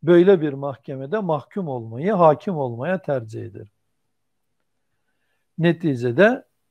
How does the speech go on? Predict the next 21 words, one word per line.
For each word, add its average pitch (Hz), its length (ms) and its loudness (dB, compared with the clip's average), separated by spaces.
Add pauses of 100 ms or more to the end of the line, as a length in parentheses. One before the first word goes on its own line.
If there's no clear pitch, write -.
(100)
Çorum'da 156 580 4
ömür 175 420 4
boyu 170 440 2 (120)
sürgüne 143 580 -2
mahkum 113 480 -10
edildi. 113 560 -4 (760)
Bir 262 120 2
iki 139 200 -2
sene, 123 260 -6
hatta 143 440 0
birkaç 185 340 2
ay 123 140 -4
sonra 170 500 -2 (800)
anlaşacak, 143 960 -4
sürgün 135 460 0
cezası 110 520 -8
kaldırılacak 123 800 0
ama 202 320 0 (340)
mahkemenin 127 680 -2
verdiği 113 420 0
resmi 131 500 -2